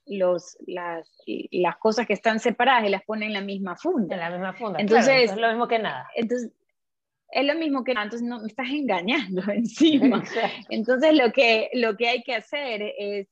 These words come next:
Speaker 1: de parte del, del municipio, invertir en infraestructura que permita al ciudadano reciclar. Entonces, si el ciudadano tiene que caminar dos cuadras para poner su, sus temas que están,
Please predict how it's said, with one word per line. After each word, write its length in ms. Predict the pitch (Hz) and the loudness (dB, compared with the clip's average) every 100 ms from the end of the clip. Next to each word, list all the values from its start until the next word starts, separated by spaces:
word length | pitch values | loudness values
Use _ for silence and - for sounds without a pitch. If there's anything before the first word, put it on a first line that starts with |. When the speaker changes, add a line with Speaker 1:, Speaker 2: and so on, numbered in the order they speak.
| _ | _
Speaker 1:
de 80 | 196 | -10
parte 320 | 202 196 226 | -6 -4 -2
del, 260 | 220 214 - | -2 -2 -4
del 180 | 196 196 | -8 -6
municipio, 800 | 196 196 208 - 247 202 196 190 _ _ _ - | -4 -2 -2 2 0 4 2 2 _ _ _ 0
invertir 520 | 202 208 208 254 220 | 2 4 4 4 4
en 120 | 202 | 2
infraestructura 1000 | 196 202 190 196 208 220 - 254 214 202 | 0 0 0 0 -4 -4 0 2 4 2
que 140 | 202 190 | 0 -2
permita 440 | 190 190 208 202 | 0 0 0 0
al 100 | 202 | -4
ciudadano 880 | - 202 196 202 220 214 202 202 - _ - | -2 0 2 2 0 -2 -6 -10 -12 _ -6
reciclar. 440 | 190 - 190 - _ - _ _ _ _ - | -6 -4 -8 -8 _ -20 _ _ _ _ -6
Entonces, 560 | 190 196 196 208 208 | -4 0 2 2 0
si 100 | 226 | 2
el 120 | 202 | 0
ciudadano 600 | 202 - 208 190 190 202 | 0 0 2 4 4 2
tiene 120 | 233 240 | 0 -2
que 60 | |
caminar 400 | 233 226 240 214 | -2 -2 -4 -2
dos 140 | 202 208 | -4 -6
cuadras 440 | - 233 233 185 - | -4 -2 -2 -6 -10
para 200 | 175 175 | -14 -10
poner 380 | 180 185 202 | -8 -2 -2
su, 480 | 202 220 202 190 180 - | -2 -4 -4 -4 -6 -10
sus 420 | - 185 175 _ | -8 -6 -6 _
temas 380 | 202 202 202 202 - | 0 2 -2 -2 -6
que 80 | |
están, 520 | 180 _ 185 180 180 | -8 _ -4 -4 -10